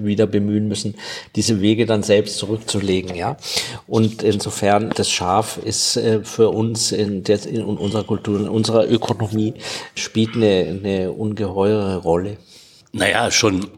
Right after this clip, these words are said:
Speaker 2: die derzeitige, äh, Form der Viehhaltung spricht ja sehr deutlich dafür, dass auch die Milch von diesen Tieren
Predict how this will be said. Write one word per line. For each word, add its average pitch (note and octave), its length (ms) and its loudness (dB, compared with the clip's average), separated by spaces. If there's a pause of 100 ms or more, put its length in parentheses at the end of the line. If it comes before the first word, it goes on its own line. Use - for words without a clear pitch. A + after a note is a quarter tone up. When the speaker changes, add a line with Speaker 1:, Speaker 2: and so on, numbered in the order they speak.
Speaker 2:
die F#2 80 0
derzeitige, A#2+ 760 2
äh, F2+ 360 -2
Form A2+ 760 -2
der F#2+ 500 0
Viehhaltung G#2+ 720 -4 (100)
spricht A2+ 400 0
ja F#2 440 2
sehr G2 260 4
deutlich G2+ 400 0
dafür, A#2 480 2
dass F#2 480 -2
auch F#2+ 300 -2
die G2 160 0
Milch B2 420 2
von F#2+ 200 0
diesen F#2 300 -2
Tieren G2 400 0